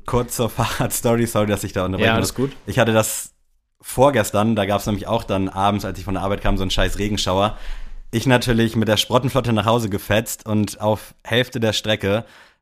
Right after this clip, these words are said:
Speaker 1: fernab von jeglichen Sprottenflottenstationen, ist einfach die fucking Pedale abgefallen.
Speaker 2: Nee.
Speaker 1: <laughs> Ja.
Speaker 2: Ach,
Speaker 1: Und dann hatte ich halt
Speaker 2: du
Speaker 1: nur noch
Speaker 2: ahnst
Speaker 1: eine
Speaker 2: es nicht.
Speaker 1: Pedale auf diesem Leihfahrrad.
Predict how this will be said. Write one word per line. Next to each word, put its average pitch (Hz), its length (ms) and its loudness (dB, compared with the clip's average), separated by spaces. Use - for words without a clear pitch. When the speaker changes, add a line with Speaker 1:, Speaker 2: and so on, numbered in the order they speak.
Speaker 1:
fernab 117 400 2
von 107 180 0
jeglichen 117 400 0
Sprottenflottenstationen, 110 1120 -2
ist - 80 -4
einfach 101 220 -2
die 104 120 -4
fucking 107 440 0
Pedale 92 720 0
abgefallen. 87 520 -6
Speaker 2:
Nee. 135 160 4
Speaker 1:
<laughs> 147 80 2
Ja. 120 160 4
Speaker 2:
Ach, 120 120 2
Speaker 1:
Und 107 60 4
dann 110 140 4
hatte 120 140 4
ich 123 80 0
halt 123 100 6
Speaker 2:
du 104 100 2
Speaker 1:
nur 120 120 6
noch - 60 2
Speaker 2:
ahnst 104 120 0
Speaker 1:
eine 127 160 4
Speaker 2:
es 127 60 6
nicht. - 80 -2
Speaker 1:
Pedale 127 400 4
auf 127 100 2
diesem 127 300 2
Leihfahrrad. 127 760 2